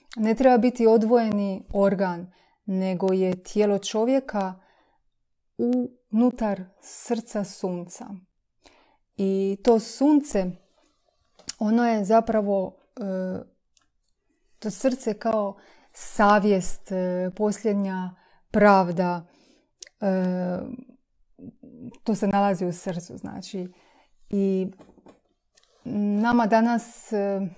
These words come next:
je srce, mislim, rekli, rekli bi, e, da jednostavno atrofiralo. E,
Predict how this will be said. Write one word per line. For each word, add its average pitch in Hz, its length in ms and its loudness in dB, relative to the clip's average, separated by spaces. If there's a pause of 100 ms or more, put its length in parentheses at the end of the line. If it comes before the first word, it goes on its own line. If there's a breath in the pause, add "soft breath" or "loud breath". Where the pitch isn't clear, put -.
(220 loud breath)
je 190 480 -4
srce, 190 760 -6 (320)
mislim, 190 400 -8
rekli, 202 340 -4
rekli 208 340 -2
bi, 202 180 0
e, - 60 -8 (800)
da 190 380 -2
jednostavno 196 680 0
atrofiralo. 190 800 -2 (800 soft breath)
E, 208 60 -6